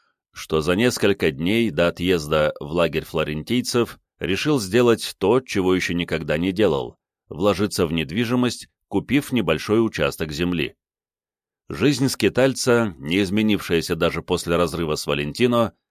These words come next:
начинает тяготить художника. У него нет времени посидеть как следует над исследованиями,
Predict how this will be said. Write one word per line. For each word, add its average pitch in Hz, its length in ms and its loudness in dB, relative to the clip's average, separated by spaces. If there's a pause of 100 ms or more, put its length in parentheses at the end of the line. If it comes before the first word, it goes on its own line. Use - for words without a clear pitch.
(120)
начинает 95 580 0
тяготить 101 560 0
художника. 71 760 -4 (500)
У 98 100 -2
него 120 240 6
нет 110 220 2
времени 110 340 4
посидеть 90 520 0
как 80 200 -2
следует 80 400 0
над 78 200 -4
исследованиями, 107 1000 2